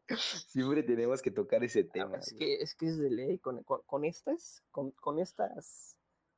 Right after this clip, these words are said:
Speaker 2: palabras y estos nuevos géneros, me, me, me, me, me sale esa, como que, esa espinita, ¿no?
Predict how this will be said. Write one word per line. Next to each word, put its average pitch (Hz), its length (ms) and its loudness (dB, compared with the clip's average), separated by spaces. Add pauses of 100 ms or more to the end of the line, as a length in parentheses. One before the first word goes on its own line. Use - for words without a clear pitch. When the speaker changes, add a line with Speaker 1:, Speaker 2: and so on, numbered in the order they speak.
(100)
Speaker 2:
palabras 131 880 0
y 135 260 -2
estos - 720 -8 (960)
nuevos 135 400 -4
géneros, 139 340 -4 (140)
me, 143 220 0
me, 139 280 0
me, 151 180 0
me, 151 240 4
me 147 180 0
sale 170 300 6
esa, 139 500 -2 (1000)
como 151 260 -12
que, 139 420 -6 (180)
esa 185 180 -6
espinita, 135 560 -4
¿no? 139 220 -10